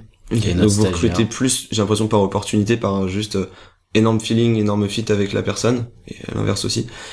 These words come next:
Speaker 1: euh, plutôt que sur, euh, une offre de job en pensant que, euh, le S E O va être la solution pour vous, euh.
Speaker 2: Alors là, sur, euh, sur Julien, c'était très spécifique parce que de toute façon, on avait besoin pour, euh, gérer les canaux d'acquisition
Speaker 1: Mm.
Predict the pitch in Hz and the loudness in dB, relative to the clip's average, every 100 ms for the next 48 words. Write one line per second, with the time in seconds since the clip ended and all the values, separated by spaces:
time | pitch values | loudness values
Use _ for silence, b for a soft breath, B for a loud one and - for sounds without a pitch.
0 | B B 98 95 92 90 - 107 120 117 | B B 0 4 4 2 -2 4 2 4
1 | 107 107 101 - 104 95 95 - B B | 4 4 4 0 -2 -2 -2 -4 B B
2 | - 98 95 95 90 101 110 101 92 98 | -2 2 2 2 2 4 4 2 -4 -6
3 | - 104 - 98 98 92 B B _ 98 | -6 -8 -4 -2 -2 -4 B B _ 2
4 | 98 98 104 107 101 95 95 95 90 95 | 2 4 4 4 4 -2 -4 -4 -4 -4
5 | 95 95 92 101 104 104 101 101 101 - | -4 -2 0 0 0 0 -4 -6 -10 -2
6 | 110 104 110 123 - 113 104 95 95 92 | 2 4 2 2 0 0 0 0 -2 -4
7 | 95 98 101 104 104 - 90 - 98 - | -4 -4 -2 -2 -4 -6 -10 -8 -10 -6
8 | - - - - 101 - 90 80 - 85 | -8 -8 -14 -10 -10 -6 -6 -6 -6 -4
9 | 98 90 80 87 90 90 85 80 78 90 | -2 0 -2 -2 -4 -4 -4 -4 -4 -4
10 | 85 87 90 90 87 85 - 87 - 107 | -4 -4 -2 -2 -2 -2 -4 -4 0 2
11 | 117 117 101 | 2 0 -4